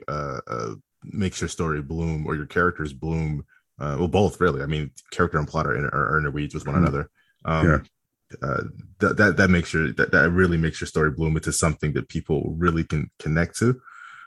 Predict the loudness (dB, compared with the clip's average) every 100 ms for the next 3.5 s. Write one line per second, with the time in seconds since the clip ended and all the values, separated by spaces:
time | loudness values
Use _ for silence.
0 | _ 4 6 6 6 4 0 _ _ -10
1 | 0 4 4 2 -2 -2 0 2 4 6
2 | 6 6 6 6 4 4 4 4 2 -2
3 | 2 2 2 -2 -4